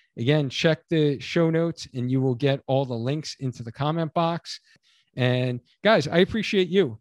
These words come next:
Hey, coming attractions this Wednesday. This is another week of two episodes. So this is, like, two weeks in a row. You're getting bonus, bonus content for you. This Wednesday, this is gonna be a popular one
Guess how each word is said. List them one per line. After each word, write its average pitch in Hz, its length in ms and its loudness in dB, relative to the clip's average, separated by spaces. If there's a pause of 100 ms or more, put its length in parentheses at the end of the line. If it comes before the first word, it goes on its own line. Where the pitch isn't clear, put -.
Hey, 175 180 -2
coming 196 360 -2
attractions 190 760 -4 (100)
this 147 300 -2
Wednesday. 165 640 0 (480)
This 175 280 2
is 208 140 0
another 170 360 2
week 135 320 -4
of 120 200 -6
two 170 280 -2
episodes. 113 580 -6
So 123 380 -2
this 170 240 -4
is, 175 100 -8
like, 127 180 -4
two 214 120 -2
weeks 202 240 -4
in 185 80 -2
a 156 40 -2
row. 131 300 2
You're 123 160 -2
getting 113 380 -6
bonus, 170 520 -2 (340)
bonus 185 520 0
content 147 720 -4
for 127 160 0
you. 113 240 -4 (240)
This 185 220 0
Wednesday, 175 400 0
this 165 160 -2
is 196 40 -10
gonna 196 140 -2
be 131 80 -2
a 107 60 -4
popular 107 440 -4
one 95 320 -10